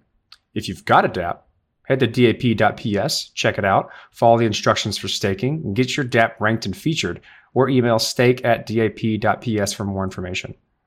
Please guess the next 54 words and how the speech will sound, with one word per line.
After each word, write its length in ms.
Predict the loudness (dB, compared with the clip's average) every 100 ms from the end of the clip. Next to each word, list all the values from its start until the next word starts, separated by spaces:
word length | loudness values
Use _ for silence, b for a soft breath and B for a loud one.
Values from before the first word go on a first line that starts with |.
| _ _ _ _ _ _
What's 160 | -8 2
really 140 | 6
neat 160 | 8 6
about 180 | 4 0
the 60 |
Status 320 | 0 0 0
app 180 | -2 -2
dApp 220 | -2 -2
Explorer 480 | -4 -6 -6 -6 -8
is 80 | b b b b
that 160 | 2 2
it 60 | 4
automatically 580 | 4 6 4 2 0
creates 340 | -4 -2 -2 -2
a 60 |
social 320 | -2 -2 0 -2
channel 300 | 0 0 -2
for 140 | -6
your 100 | -10
dApp. 300 | -10 -10 -10 _ _ _
So 80 | -8
you've 80 | 0
got 120 | 0
a 20 |
place 300 | 4 2 2
where 60 | -2
Status 380 | 0 2 4 2
app 180 | 2
users 400 | 0 -2 -4 -6
can 160 | -10 -10
find 400 | -4 0 0 0
and 100 | -2
use 180 | -2 0
your 120 | -2
dApp, 300 | 0 0 0 b b b b _ 0
but 100 | 4
also 240 | 4 2
you've 100 | 2
got 140 | 2
the 60 | 0
built-in 420 | 0 0 2 0
private 260 | 2 2 2
and 100 | -2
secure 260 | -4 -2
chat 300 | -2 -2 -2
functionality 640 | -2 -4 -2 -4 -4 -6 -8
to 80 |
build 300 | -6 -2 -2
a 20 | -2
community, 460 | -4 -4 -4 -8 -14 b b _
do 120 | -6
Q 220 | -4 -2 0
and 80 |
A, 380 | 2 2 0 -4